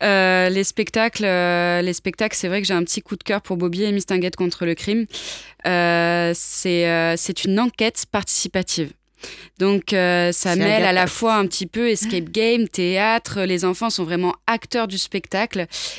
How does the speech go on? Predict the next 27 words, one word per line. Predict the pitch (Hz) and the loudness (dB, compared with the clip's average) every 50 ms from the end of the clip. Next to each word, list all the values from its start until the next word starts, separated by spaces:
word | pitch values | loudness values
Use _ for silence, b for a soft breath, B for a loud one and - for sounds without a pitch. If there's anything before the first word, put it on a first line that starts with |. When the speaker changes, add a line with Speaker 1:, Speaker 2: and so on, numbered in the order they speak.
| B B - | B B -4
Speaker 1:
Et, | - 196 202 202 202 | 0 0 2 2 2
euh, | 185 175 170 170 | 2 2 2 2
c'est | - - 180 | 0 0 -2
ça | 165 - - 214 | 0 0 0 -2
qui, | 214 - - - 196 185 180 180 175 - | -2 -4 -6 -6 -4 -2 -2 -2 -2 -4
qui | - - 190 | -4 -6 -6
donnera | 170 160 214 196 196 202 190 196 208 208 208 196 185 | -4 -2 0 0 0 0 0 0 0 0 2 0 0
aussi, | 185 180 - - - 220 220 208 | -2 -2 -4 -6 -4 -2 -2 0
euh, | 185 175 | 0 0
Speaker 2:
Mmh. | 170 | 0
Speaker 1:
un | 170 | -2
peu | 165 - 233 226 | -2 -2 -2 0
le, | 202 185 175 175 170 170 | 2 2 2 2 2 0
le | 175 175 175 | 0 -2 -4
ton | 170 _ - 226 233 220 | -4 _ -2 -2 0 0
et | 196 | 0
le | 180 175 175 | 0 0 0
jeu. | 180 175 175 233 254 247 B B B B B B B B - | -2 -2 -2 -2 -2 -2 B B B B B B B B -4
Parce | - 175 202 202 | -2 0 0 0
Speaker 2:
Mmh. | |
Speaker 1:
qu'on | 202 202 185 | 0 0 0
est | 185 175 | 0 0
surtout | - - 180 - 214 226 | 0 -2 -4 -4 -4 -4
sur | - - - 196 175 | -4 -4 -2 -2 -2
un | 175 170 | -2 -2
festival | - 185 170 - - 196 185 226 226 202 | -2 -4 -4 -4 -4 -2 -2 -2 -2 -4
qui, | - - - 175 165 - - | -6 -8 -8 -8 -8 -8 -10